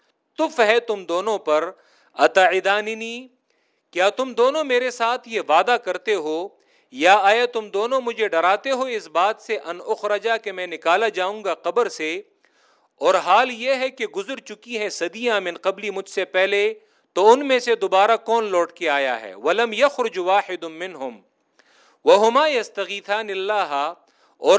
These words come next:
وہ دونوں فریاد کرتے ہیں اللہ سے، اور وہ کہتے ہیں، اور وہ دونوں فریاد کرتے ہیں اللہ سے کہ اللہ اسے ایمان کی توفیق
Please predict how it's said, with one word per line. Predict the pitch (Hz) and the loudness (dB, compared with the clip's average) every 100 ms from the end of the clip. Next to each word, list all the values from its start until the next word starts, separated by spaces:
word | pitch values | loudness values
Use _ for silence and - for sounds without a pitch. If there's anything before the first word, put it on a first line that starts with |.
| 202 | 8
وہ | 220 | 8
دونوں | 214 240 294 | 8 4 4
فریاد | 240 208 202 208 269 254 | 4 2 0 0 0 -4
کرتے | 208 196 240 226 | -6 -8 -6 -6
ہیں | 196 - | -8 -8
اللہ | 170 214 208 180 | -8 -4 -4 -4
سے، | 170 185 | -8 -6
اور | 175 | -6
وہ | 160 165 | -8 -8
کہتے | 170 175 180 214 | -4 -6 -4 -8
ہیں، | 143 143 175 208 _ _ _ _ _ _ _ _ _ _ _ | -6 -10 -10 _ _ _ _ _ _ _ _ _ _ _ _
اور | 151 | 4
وہ | 190 214 | 8 6
دونوں | 214 262 285 | 6 4 2
فریاد | 226 220 214 269 262 240 | 2 0 2 2 0 -4
کرتے | 208 208 233 | -8 -6 -8
ہیں | 214 175 | -8 -10
اللہ | 190 220 | -8 -6
سے | 208 202 | -8 -12
کہ | 185 170 | -10 -10
اللہ | 170 190 190 | -8 -6 -8
اسے | 170 185 156 | -8 -12 -12
ایمان | 160 160 185 180 | -10 -8 -10 _
کی | 170 - | -20 -8
توفیق | 147 143 233 | -8 -6 -12